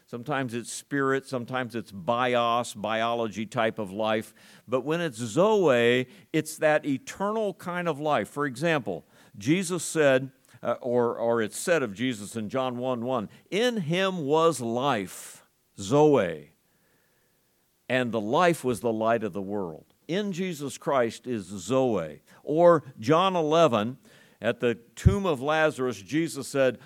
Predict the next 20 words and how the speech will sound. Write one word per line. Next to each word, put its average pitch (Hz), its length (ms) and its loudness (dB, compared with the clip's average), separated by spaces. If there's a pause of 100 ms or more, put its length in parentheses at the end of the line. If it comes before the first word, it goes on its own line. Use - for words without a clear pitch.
(180)
"I 196 280 2
am 196 260 -2
the 160 100 6
way, 170 480 4
the 131 160 0
truth, 180 600 -2
and 156 360 -4
the 135 360 0 (100)
Zoe," 92 680 -4 (240)
the 120 240 -2
life. 110 720 -4 (640)
Life 147 340 0
is 113 180 -4
in 135 220 2
me. 113 400 0 (460)
And 127 160 -2
then 190 120 0
in 156 140 -4
First 190 480 0
John, 120 480 -2